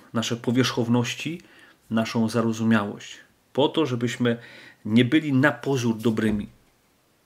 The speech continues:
Żebyśmy, e, czy-, czytając to Słowo,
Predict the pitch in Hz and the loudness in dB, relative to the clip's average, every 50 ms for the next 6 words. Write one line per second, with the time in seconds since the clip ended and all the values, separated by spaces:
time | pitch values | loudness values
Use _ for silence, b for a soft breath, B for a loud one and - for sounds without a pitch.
0 | _ _ _ _ _ - 117 117 113 120 113 120 120 - - 135 127 123 120 B | _ _ _ _ _ -8 -6 -2 -2 0 -2 -2 -2 -2 2 4 4 4 4 B
1 | B B B B B - - 107 107 - - - - _ - 113 123 123 120 117 | B B B B B -6 -4 -4 -4 -4 -8 -14 -14 _ 0 4 6 6 6 4
2 | - - 120 117 143 170 185 170 - - - 131 - - - - 120 110 101 107 | 2 -2 2 4 4 4 4 2 0 -2 -4 -4 -4 -2 0 2 2 2 4 4
3 | 123 151 175 180 | 4 4 4 2